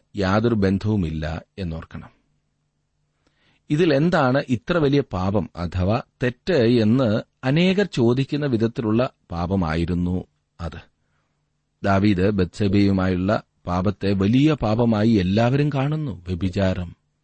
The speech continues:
അത് വലിയ പാപമാണ്. തീർച്ചയായും ഞാനും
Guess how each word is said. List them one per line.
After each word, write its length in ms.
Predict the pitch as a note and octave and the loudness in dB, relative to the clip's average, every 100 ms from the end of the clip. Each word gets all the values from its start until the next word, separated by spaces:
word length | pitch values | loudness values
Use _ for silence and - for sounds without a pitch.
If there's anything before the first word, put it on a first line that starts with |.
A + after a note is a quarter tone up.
| _ _ _ _ _ _ _ _ _ _ _ | _ _ _ _ _ _ _ _ _ _ _
അത് 280 | F#2 F#2+ - | -4 -4 -2
വലിയ 260 | F#2+ G#2 C3 | -2 2 2
പാപമാണ്. 580 | G#2 G2 A2+ F2+ F2+ G2+ _ _ _ _ _ _ _ _ _ _ _ _ _ _ _ _ G#3+ | 0 -2 -2 -6 -8 -14 _ _ _ _ _ _ _ _ _ _ _ _ _ _ _ _ -4
തീർച്ചയായും 680 | G3 C3 F#2 F#2 F2 - - _ | -2 0 2 2 0 -4 -16 _
ഞാനും 560 | G2 G2 A2+ B2+ C3+ | -2 2 2 2 -2